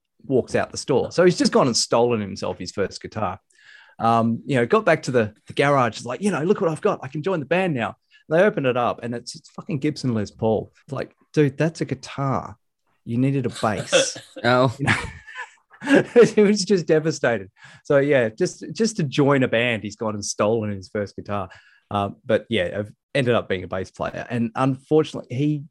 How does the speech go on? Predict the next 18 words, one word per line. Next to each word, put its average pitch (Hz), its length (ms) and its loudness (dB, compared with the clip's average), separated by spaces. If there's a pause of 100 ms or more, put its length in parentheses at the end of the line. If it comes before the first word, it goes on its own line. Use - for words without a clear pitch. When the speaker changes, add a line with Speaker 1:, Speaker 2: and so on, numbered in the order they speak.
(140)
Speaker 1:
started 175 460 -4
out 127 240 2 (360)
terribly. 135 600 -6 (100)
Like, 104 240 -8 (220)
uh, - 80 -10 (140)
they, 147 140 0
they 175 440 -2
were 196 80 2
not 135 340 0
good. 104 300 -8 (140)
Speaker 3:
One 131 220 2
might 147 220 2
say 151 200 4
they 151 120 4
were 147 200 6
a 135 40 6
motley 131 500 0
crew. 175 460 -2